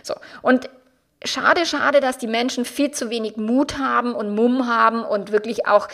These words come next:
diese Ehrlichkeit, die sie immer nach einer Affäre einfordern, dass sie sie vorher irgendwie schon mal leben und sagen, "Okay, Schätzelein, wie geht's denn dir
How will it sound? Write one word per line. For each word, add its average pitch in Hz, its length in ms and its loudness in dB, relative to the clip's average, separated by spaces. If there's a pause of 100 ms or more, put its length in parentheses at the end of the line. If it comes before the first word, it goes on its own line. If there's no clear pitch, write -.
(200)
diese 214 180 -4
Ehrlichkeit, 214 600 2
die 220 80 -4
sie 202 120 -6
immer 208 160 -2
nach 202 280 4
einer - 260 -2
Affäre 202 420 2
einfordern, 190 560 2
dass 208 160 2
sie 208 80 -6
sie 202 140 -6
vorher 202 560 4 (260)
irgendwie 208 380 6
schon 208 220 6
mal 196 120 8
leben 196 420 -2
und 214 200 -2
sagen, 202 340 4
"Okay, 202 260 0
Schätzelein, 196 480 -4
wie 196 100 -10
geht's 202 240 -8
denn 202 120 -4
dir 202 320 0